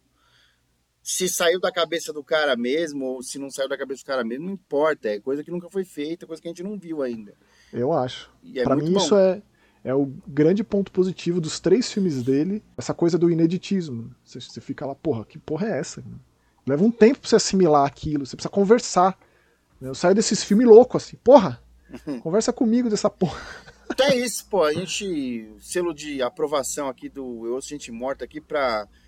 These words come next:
Speaker 1: Piscina Infinita com Alexander Skarsgård, Cleopatra Coleman, Mia Goth e Jalil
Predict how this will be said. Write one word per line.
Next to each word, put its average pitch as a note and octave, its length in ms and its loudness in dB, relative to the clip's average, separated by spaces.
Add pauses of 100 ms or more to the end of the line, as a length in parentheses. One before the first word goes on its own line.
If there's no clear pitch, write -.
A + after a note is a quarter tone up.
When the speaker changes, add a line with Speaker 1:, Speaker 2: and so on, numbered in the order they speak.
Speaker 1:
Piscina F#3+ 220 -6
Infinita F3+ 640 -4 (100)
com D3 160 -4
Alexander D#3+ 640 -6
Skarsgård, D3 760 -4
Cleopatra D3 520 -6
Coleman, C#3 600 -4
Mia B2 220 -8
Goth C3 340 -4
e A#2+ 120 -16
Jalil C3+ 560 -2